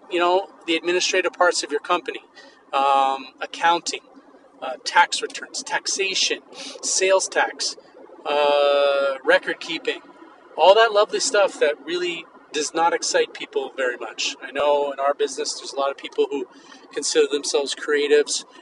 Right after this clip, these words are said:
and that's great and dandy, but, um, if you see this as your long-term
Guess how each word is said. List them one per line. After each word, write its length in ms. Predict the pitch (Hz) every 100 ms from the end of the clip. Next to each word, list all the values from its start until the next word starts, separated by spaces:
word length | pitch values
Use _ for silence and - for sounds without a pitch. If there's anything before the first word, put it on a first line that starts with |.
| -
and 100 | 147
that's 220 | 151 147
great 240 | - 160 151
and 100 | 139
dandy, 400 | 151 156 139 135
but, 200 | 139 135 113 - - -
um, 240 | 147 139
if 180 | 156 -
you 80 | 147
see 300 | - - 160
this 300 | 170 156 -
as 360 | 151 156 147
your 160 | 143 143
long-term 800 | 135 143 139 139 - 143 139